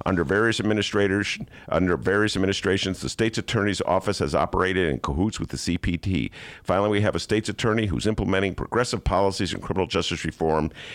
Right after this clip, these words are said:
and there are those who want to throw her out of office because of one innocuous case. To them, the fact that Fox isn't throwing the,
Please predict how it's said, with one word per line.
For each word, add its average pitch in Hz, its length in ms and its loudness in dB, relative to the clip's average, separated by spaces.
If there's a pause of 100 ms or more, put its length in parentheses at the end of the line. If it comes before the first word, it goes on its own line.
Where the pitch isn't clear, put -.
(120)
and 67 140 0
there 67 120 4
are 69 60 2
those 98 400 2
who 69 80 0
want 80 220 0
to - 120 -2
throw 98 440 2
her 104 60 4
out 101 180 4
of 95 100 -2
office 76 480 0 (240)
because - 280 -2
of 69 80 -2
one 73 200 2
innocuous 69 560 -2
case. - 400 -2
To 87 120 -4
them, 104 260 2
the - 100 0
fact 95 320 0
that - 160 -4
Fox 90 340 0
isn't 78 240 -2
throwing 98 460 0
the, 62 180 0